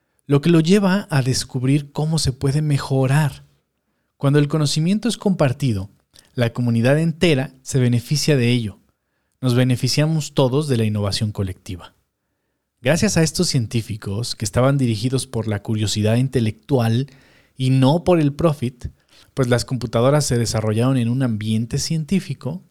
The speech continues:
aún no aparecía Steve Jobs y nadie sabía cómo hacer dinero con ellas. Estos científicos,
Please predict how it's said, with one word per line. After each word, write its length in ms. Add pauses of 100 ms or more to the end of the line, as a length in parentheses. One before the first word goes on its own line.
(520)
aún 200
no 80
aparecía 680
Steve 360
Jobs 440
y 200
nadie 320
sabía 400
cómo 220
hacer 220
dinero 280
con 160
ellas. 380 (680)
Estos 240
científicos, 840